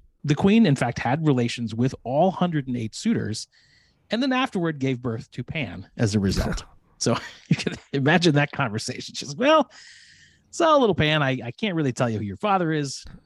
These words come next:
Speaker 1: I can narrow it down to one of these one hundred and eight guys that I <laughs> once dated." And you can picture Pan just kind of shrugging and saying, "You know, paternity tests aren't gonna be invented for a few thousand years.
Speaker 2: <laughs>
Speaker 1: I doubt you're still in touch with most of these guys anyway.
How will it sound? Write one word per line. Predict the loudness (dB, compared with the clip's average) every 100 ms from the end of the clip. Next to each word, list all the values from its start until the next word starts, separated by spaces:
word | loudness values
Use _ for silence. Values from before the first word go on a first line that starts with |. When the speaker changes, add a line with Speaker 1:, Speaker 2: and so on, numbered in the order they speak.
| _ -6
Speaker 1:
I | -4
can | -2 -2 0
narrow | 2 2 2
it | 2
down | -2 -2 -4
to | -6
one | -4 -2
of | 0
these | 2 2
one | 0 -6
hundred | -4 -4 -4
and | -6
eight | -4 0
guys | 0 -2 -6 -4
that | -2
I | 0 -2 -2
<laughs> |
once | 0 0 0
dated." | -2 -2 -6 -14 _
And | -8
you | -6
can | -4 -8
picture | -4 -4 -2 -2
Pan | 0 0 0 -2
just | -4 -10 _ _ -20 -20 -20 -20 -12 -8
kind |
of | -6
shrugging | 0 2 2 2
and | 0
saying, | 2 2
"You | 2
know, | 4 2 0 _ _ _ _ _ _
paternity | -4 0 4 4
tests | 2 0 -2
aren't | -4
gonna | -6
be | -2 -2 -2
invented | -4 -4 -2 -2
for | -4
a | -6
few | -6
thousand | -6 -2 -2 0 2
years. | 4 4 2 -4 -10
Speaker 2:
<laughs> | -20 _ -8
Speaker 1:
I |
doubt | -2 -2 0
you're | -4
still | -4 -6
in | -2
touch | -4 -4
with | -4
most | 0 0
of | 0
these | -2 0
guys | -2 -2
anyway. | -4 -2 -2 -4 -6